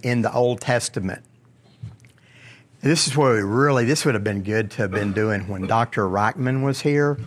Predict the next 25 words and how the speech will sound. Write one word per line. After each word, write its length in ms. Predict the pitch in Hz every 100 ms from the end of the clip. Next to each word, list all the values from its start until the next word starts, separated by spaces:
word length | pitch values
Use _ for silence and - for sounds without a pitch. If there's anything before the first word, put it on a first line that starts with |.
| - -
a 80 | 107
few 240 | - 120
months 340 | 117 131 135 139
ago, 360 | 127 135 139
because 420 | 123 104 107 98
he 100 | 131
could 220 | 127 110 -
probably 400 | 117 113 107 92
just, 400 | 92 110 - - _ -
you 140 | 113
know, 260 | 101 95 101 - - - - -
and, 480 | 117 113 110 107 -
and 260 | 120 107 101
so 420 | - 127 117 110 - - -
I 120 | 117
want 440 | 120 131 175 214 -
you, 540 | 139 151 165 135 113
every 560 | 127 170 180 190 196 196
week 340 | 175 190 -
you 140 | 156 160
should 320 | - 123 -
test 500 | - 185 143 113 - -
anything 600 | 170 175 160 160 160 147
I 220 | 139 131
say, 680 | - - 165 143 92 107